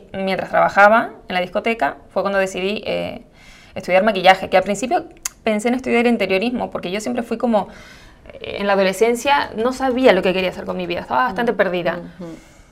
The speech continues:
Speaker 1: Y pensé en estudiar interiorismo, pero no sé cómo,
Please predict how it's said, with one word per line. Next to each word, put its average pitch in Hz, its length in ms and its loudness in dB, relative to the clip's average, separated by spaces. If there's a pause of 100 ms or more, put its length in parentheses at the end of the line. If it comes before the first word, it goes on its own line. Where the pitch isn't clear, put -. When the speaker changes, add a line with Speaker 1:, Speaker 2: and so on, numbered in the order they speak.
(960)
Speaker 1:
Y 220 300 0
pensé 214 240 0
en 240 60 2
estudiar 269 260 0
interiorismo, 269 720 2
pero 202 320 2
no 226 200 -2
sé - 280 -8
cómo, 269 400 2